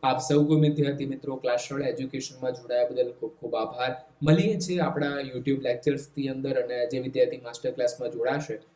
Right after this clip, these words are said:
એ વિદ્યાર્થીઓને કોલ દ્વારા સપોર્ટ તો મળતો જ રહેશે. તો ચલો, મળીએ છીએ આવતા મહિનાની નવી તૈયારીઓની સાથે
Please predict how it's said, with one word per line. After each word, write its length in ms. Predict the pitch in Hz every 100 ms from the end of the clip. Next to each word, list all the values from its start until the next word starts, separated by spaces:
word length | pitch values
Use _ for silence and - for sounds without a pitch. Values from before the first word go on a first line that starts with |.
| -
એ 80 | 135
વિદ્યાર્થીઓને 580 | 120 123 120 - 123 120
કોલ 300 | - 120 117
દ્વારા 260 | 117 120
સપોર્ટ 400 | 120 117 117 117
તો 260 | 117 139 - - -
મળતો 280 | 123 120 120
જ 80 | 110
રહેશે. 320 | 104 101 107
તો 120 | 110
ચલો, 440 | 110 143 165 165 - - _ -
મળીએ 360 | 143 143 165 170
છીએ 380 | 165 156 151 151 - -
આવતા 680 | 131 127 143 143 139 139 -
મહિનાની 540 | 131 131 131 131 131
નવી 260 | 131 120 131
તૈયારીઓની 640 | 127 120 120 120 120 120
સાથે 420 | - 113 113 -